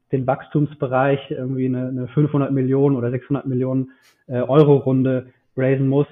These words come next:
dann wird dieses Geld in der Regel nicht in, äh, in, in Deutschland oder in Europa, äh, gesammelt.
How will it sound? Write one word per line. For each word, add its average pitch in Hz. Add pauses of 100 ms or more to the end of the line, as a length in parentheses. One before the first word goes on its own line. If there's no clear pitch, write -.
(120)
dann 127
wird 139
dieses 127
Geld 131
in 135
der 123
Regel 127
nicht 127
in, 120
äh, 113
in, 120
in 123
Deutschland 123
oder 120
in 117
Europa, 120 (240)
äh, 113
gesammelt. 123